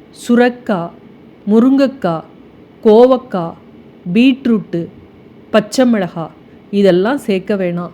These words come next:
இந்த மகாலயபட்சம் பதினஞ்சு நாட்கள்ல சேர்க்க வேண்டிய காய்கறிகள் என்னன்னு பார்ப்போம்.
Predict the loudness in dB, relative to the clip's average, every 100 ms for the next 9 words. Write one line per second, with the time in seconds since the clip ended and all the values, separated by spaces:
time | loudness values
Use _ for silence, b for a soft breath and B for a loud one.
0 | -20 B B -6 0 2 2 0 0 0
1 | 0 -2 -4 -6 -6 -6 -2 -2 -2 -4
2 | -6 -8 -6 -6 -4 -4 -2 -2 -2 -2
3 | 0 -2 -2 -4 -6 -4 -4 -2 -2 -4
4 | -4 -6 -6 -6 -10 -10 -16 -18 -20 -20